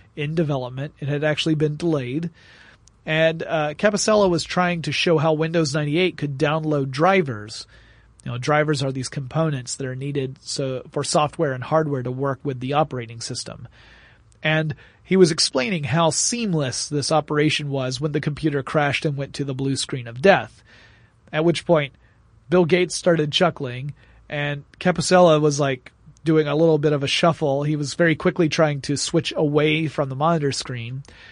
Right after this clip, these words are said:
And it could have been an embarrassing disaster, but I think they actually handled the problem really well with humor. So the audience started laughing, and Capossela, who was responding to the audience's laughter at the blue screen of death,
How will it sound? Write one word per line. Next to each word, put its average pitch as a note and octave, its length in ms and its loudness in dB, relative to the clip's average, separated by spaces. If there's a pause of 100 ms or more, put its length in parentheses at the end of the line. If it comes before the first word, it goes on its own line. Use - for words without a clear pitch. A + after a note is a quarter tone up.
(400)
And F#3 100 2
it G#3+ 80 0
could C#4 140 4
have A3+ 80 2
been A3 140 8
an F#3 120 -2
embarrassing F3 540 4
disaster, C#3+ 640 -2 (880)
but D#3+ 220 0
I A#3 140 6
think D4 240 -10
they G#3 180 2
actually F#3 380 2
handled E3+ 260 0
the D3+ 80 -2
problem E3 500 2
really E3 280 4
well D3 260 2
with B2+ 160 -4
humor. C#3+ 480 -6 (560)
So E3+ 480 8 (140)
the E3 100 2
audience G#3+ 400 2
started F3 300 4
laughing, D#3 600 -2
and D3 200 -4
Capossela, E3+ 580 2
who D3+ 120 2
was C3 180 -2
responding D3 560 -2
to C#3 80 -8
the B2+ 80 -6
audience's C3+ 560 -6
laughter C3 500 -6
at B2+ 240 -10
the B2+ 180 -8
blue C#3 280 -4
screen C3 360 -8
of A#2+ 120 -12
death, B2 340 -6